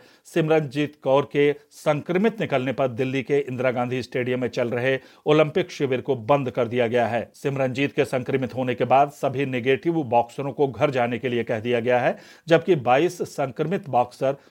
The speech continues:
सपोर्ट स्टाफ इंदिरा गांधी स्टेडियम में रखे गए हैं। यही नहीं, इस दौरान ओलंपिक का टिकट हासिल कर चुके तीन शूटरों को भी कोरोना ने घेर लिया है।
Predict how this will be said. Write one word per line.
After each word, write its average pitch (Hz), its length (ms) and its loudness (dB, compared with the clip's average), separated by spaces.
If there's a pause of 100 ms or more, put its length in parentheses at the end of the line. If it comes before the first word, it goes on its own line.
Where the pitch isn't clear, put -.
सपोर्ट 156 440 2
स्टाफ 127 460 -2 (320)
इंदिरा 170 300 4
गांधी 139 380 -2
स्टेडियम 123 420 0
में 131 120 0
रखे 135 240 -2
गए 120 160 0
हैं। 110 280 -4 (320)
यही 170 240 6
नहीं, 175 280 -4
इस 156 160 -4
दौरान 131 460 2
ओलंपिक 127 380 -2
का 135 80 0
टिकट 120 360 -6
हासिल 123 260 -2
कर 113 160 -4
चुके 156 280 -4
तीन 147 380 -4 (100)
शूटरों 160 420 0
को 143 120 -2
भी 123 220 -2 (240)
कोरोना 143 380 4
ने 117 120 -4
घेर 131 240 -2
लिया 117 260 -2
है। 104 240 -4